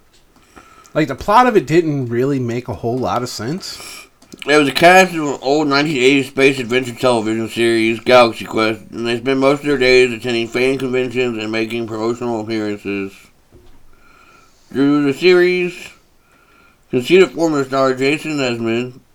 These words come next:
Speaker 2: thrives on the attention the other cast members, Gwen, Alexander, Fred, and Tommy, resent him, and to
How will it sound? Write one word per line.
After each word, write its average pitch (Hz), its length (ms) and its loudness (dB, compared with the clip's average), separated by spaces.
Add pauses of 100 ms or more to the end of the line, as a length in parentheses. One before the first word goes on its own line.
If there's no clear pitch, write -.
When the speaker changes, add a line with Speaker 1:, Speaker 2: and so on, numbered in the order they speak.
(140)
Speaker 2:
thrives 127 360 4
on 120 120 -4
the 117 80 -2
attention 117 380 -4
the 113 80 -4
other 135 160 -2
cast 120 320 -4
members, 113 420 -2
Gwen, 135 480 -2 (640)
Alexander, 123 420 0
Fred, 117 180 -2
and 113 100 -6
Tommy, 120 280 0
resent 117 380 -2
him, 131 400 -2 (1000)
and 107 140 -8
to 117 500 0